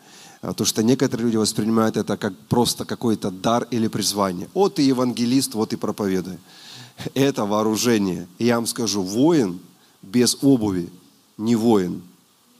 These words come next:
Воин, на котором тяжёлые вооружения, кольчуга,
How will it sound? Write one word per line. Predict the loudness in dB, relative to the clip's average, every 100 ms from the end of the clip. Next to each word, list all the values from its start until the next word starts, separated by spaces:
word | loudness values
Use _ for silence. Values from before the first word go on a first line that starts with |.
| _ _ _ _ _ _ _ _ _ _ _ _ _ _ _ _ _
Воин, | -6 2 4 6 2
на | 0
котором | -4 -4 -2 -2
тяжёлые | -2 0 2 4 2 -2 -8 -18 _
вооружения, | -10 -2 0 0 0 2 4 2 -2 -6 -14 -20 -20 -20 _ _ -10
кольчуга, | -2 -2 0 0 0 0 -4 -8